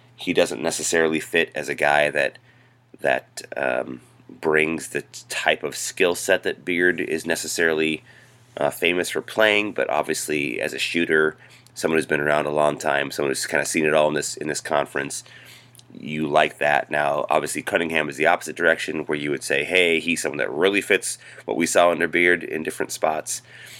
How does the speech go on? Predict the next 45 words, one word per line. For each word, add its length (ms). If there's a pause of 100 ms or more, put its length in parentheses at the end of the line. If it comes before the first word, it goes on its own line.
(240)
So, 460
uh, 420
that, 260
that 180
was 140
a 40
very, 440
very 260
obvious 320
fit, 320
and 100
everyone 420
will 120
probably, 240 (160)
you 80
know, 140 (220)
harken 380
back 260
to 80
the, 380
I 40
don't 100
remember 220
what 120
for 140
sure 260
if 80
it 60
was, 220
like, 160 (140)
during 220
the 60
season 400
or 100
if 100
it 40
was 140
in 60
the 80
conference 400
tournament, 340 (420)
you 80
know, 100
the 80
Beard 560